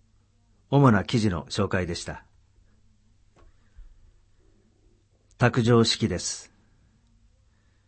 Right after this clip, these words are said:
よく晴れた日差しの強い昼間、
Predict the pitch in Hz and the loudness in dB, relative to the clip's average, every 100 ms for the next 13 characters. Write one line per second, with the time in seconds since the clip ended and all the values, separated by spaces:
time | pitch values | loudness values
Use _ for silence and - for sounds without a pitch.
0 | _ _ _ - 131 - 107 101 123 117 | _ _ _ -2 0 0 -2 0 2 2
1 | 101 90 110 - 113 110 - 127 113 - | 0 -2 -2 0 2 0 0 2 0 -2
2 | 92 90 87 | -6 -6 -8